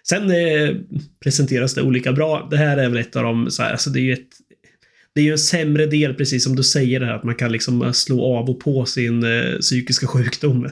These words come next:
<laughs> Det är ju väldigt jobbigt. Men, eh, det är också väldigt kul att han liksom bara försvinner bort. Precis som en, eh,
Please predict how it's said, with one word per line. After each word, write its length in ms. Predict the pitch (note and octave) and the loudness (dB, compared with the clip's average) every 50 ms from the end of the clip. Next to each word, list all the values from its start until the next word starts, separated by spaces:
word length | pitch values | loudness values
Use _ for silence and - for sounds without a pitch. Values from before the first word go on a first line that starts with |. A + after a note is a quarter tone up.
| - - - | -8 -6 -6
<laughs> 180 | A#3 F#3 - | -6 -4 -2
Det 60 | - | 0
är 120 | D3+ C#3+ C#3 | 0 2 2
ju 60 | B2+ A2+ | 0 -2
väldigt 240 | B2 A#2+ A#2 A#2 B2+ | -2 -4 -4 -2 0
jobbigt. 500 | C#3+ D#3 D3+ C3 C#3+ D#3+ D#3 D3+ - - - - - - - _ - | 0 0 0 0 -2 -4 -4 -6 -12 -20 -20 -20 -20 -20 -20 _ -4
Men, 240 | - C#3 D3 D3 C#3+ | -2 2 2 4 2
eh, 100 | C#3 C#3+ | 2 2
det 80 | D3+ D#3 | 2 0
är 40 | |
också 200 | D3+ D3 - - | 0 0 0 0
väldigt 320 | D3+ D#3 D3+ C3+ C#3 C#3+ - | 2 2 2 0 0 -2 0
kul 220 | - E3 D#3 C#3+ C3+ | 0 0 2 2 0
att 120 | C3 - | 0 0
han 80 | C#3+ B2+ | 0 0
liksom 200 | A#2 A2+ - C3 | 0 0 0 -2
bara 120 | A2+ A2+ | -2 -2
försvinner 680 | - - D3+ C#3 - - D3 C#3 B2+ A#2+ C3 C#3+ C#3+ C3 | -2 0 0 0 2 2 2 2 2 2 0 2 2 2
bort. 360 | C3 D#3+ D3+ - - - - - - | 0 0 -2 -6 -10 -14 -16 -14 -8
Precis 360 | - - C#3+ - D#3+ D3+ D3 | -4 -2 0 2 2 2 2
som 180 | - D3+ C3+ C3+ | 2 2 2 2
en, 220 | C#3 C3+ C3+ C3+ | 2 2 2 2
eh, 300 | C3+ C3 B2+ B2+ B2+ B2+ | 2 2 2 2 0 0